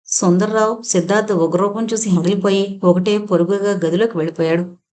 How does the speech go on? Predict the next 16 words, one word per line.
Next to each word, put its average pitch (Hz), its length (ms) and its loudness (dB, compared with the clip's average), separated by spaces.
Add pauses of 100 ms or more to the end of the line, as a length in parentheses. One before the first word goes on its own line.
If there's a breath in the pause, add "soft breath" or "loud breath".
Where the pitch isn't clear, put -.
(580)
ఆ 254 100 2
షాక్ 185 340 0
నుంచి 233 360 -4
చాలాసేపటి 214 520 0
వరకు 220 280 0
తేరుకోలేకపోయింది. 180 1000 0 (480)
సిద్ధార్థ 214 560 2
అరుపులు 185 600 0
సుందర్రావు 196 520 0
బయటికి 180 380 -2
రావడం 208 260 0
చూసిన 214 320 -2
దేవకి 180 640 -2
పరిస్థితి 208 400 -2
అర్థం 170 360 2
చేసుకుంది. 170 440 2